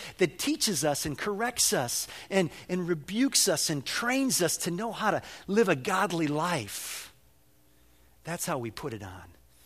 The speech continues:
We put it on by faith, believing it's word, God's word. And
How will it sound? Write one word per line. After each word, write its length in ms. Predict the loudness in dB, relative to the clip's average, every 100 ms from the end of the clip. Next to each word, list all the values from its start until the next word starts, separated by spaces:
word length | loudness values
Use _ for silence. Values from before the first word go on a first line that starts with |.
| -20 -20 -20 -6
We 160 | -4
put 300 | -4 -2 0
it 80 | 2
on 280 | 4 2 2
by 180 | 2 2
faith, 340 | 2 0 0
believing 400 | 0 0 0 -2
it's 180 | -2 -4
word, 240 | -4 -6 -8 -20 -6
God's 340 | 0 0 0
word. 240 | -2 -2 -4 -14 -2
And 240 | 2 2